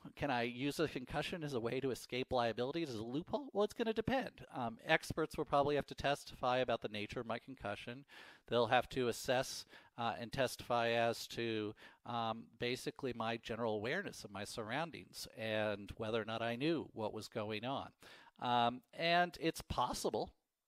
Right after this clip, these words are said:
I would be not guilty. It is gonna be the burden on the prosecution beyond a reasonable doubt to prove I was acting voluntary. On the other hand, people have concussions all the time and don't commit crime. So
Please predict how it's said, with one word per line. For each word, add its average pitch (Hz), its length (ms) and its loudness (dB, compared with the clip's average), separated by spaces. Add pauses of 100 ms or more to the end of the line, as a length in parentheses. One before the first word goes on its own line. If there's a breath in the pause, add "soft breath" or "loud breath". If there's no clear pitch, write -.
(100)
I 107 140 2
would 107 140 0
be 104 160 -6
not 101 200 -6
guilty. 107 320 -6
It 117 80 0
is 120 120 0
gonna 120 160 -4
be 117 100 0
the 101 80 0
burden 120 360 0
on 104 120 -4
the 101 60 -4
prosecution 113 800 -4
beyond 110 340 -2
a 110 80 -4
reasonable 101 320 -6
doubt 107 260 0
to - 80 -12
prove - 340 -6
I 123 80 4
was 98 160 -2
acting 95 360 -6
voluntary. 90 560 -14 (520 loud breath)
On 233 140 6
the 240 80 4
other 233 220 10
hand, 196 300 6 (340)
people 214 200 0
have 202 120 4
concussions 175 360 0
all 160 120 8
the 143 80 0
time 110 440 0
and 113 140 -8
don't 113 180 2
commit 98 240 -6
crime. 92 380 -10
So 131 420 6